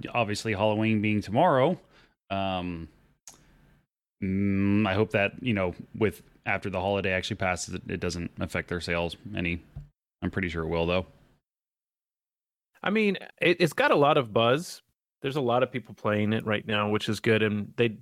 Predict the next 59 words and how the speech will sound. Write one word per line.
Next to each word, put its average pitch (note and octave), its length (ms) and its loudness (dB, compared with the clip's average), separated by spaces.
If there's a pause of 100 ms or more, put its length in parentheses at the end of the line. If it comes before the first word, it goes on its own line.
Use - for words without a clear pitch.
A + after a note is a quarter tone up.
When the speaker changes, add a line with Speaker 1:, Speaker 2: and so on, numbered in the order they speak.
(160)
Speaker 2:
released C3+ 360 2
it D3 80 6
at C#3+ 80 2
a C3 40 0
pretty C#3 180 -2
good B2+ 140 -2
time. C3 240 2
And A#2 80 0
there G#2+ 80 4
really F#3+ 220 4
isn't F3+ 220 4
a - 40 4
whole D3 140 4
lot C3+ 180 4
of A2+ 140 0
com-, C3 320 -2
of A2 200 2
recent A#2+ 340 2
competition A2+ 600 -2
right G#2 200 -4
now. G2 320 -2 (880)
Like, A#2 180 2
if A#2 140 2
people C3 220 0
are A2+ 40 4
looking A2 220 0
for G#2+ 120 -4
horror G#2 220 0
games F#2+ 260 -2
and F#2+ 100 -8
stuff, G#2 240 0 (480)
it's B2+ 160 0
on F3 200 4
Steam D#3+ 280 0
for, B2+ 100 2
like, G#2+ 160 2
twenty-five A2 460 0
bucks G2+ 300 -2
U G#2+ 120 0
S G#2 160 0
D, A2 320 0 (460)
which - 480 0 (580)
is, - 140 -4
is D#3+ 180 4
kind F#3+ 180 4
of E3+ 80 0
a C#3+ 40 2
lot B2+ 340 4
for A#2+ 320 2
a, A2 140 2 (420)
those A2+ 240 2
types A#2 260 -2
of G2+ 100 -10
games. A2 400 -2
But A2+ 140 -2
I A2 60 4
would A#2 160 0
say A#2+ 120 2
this, G#2 240 -4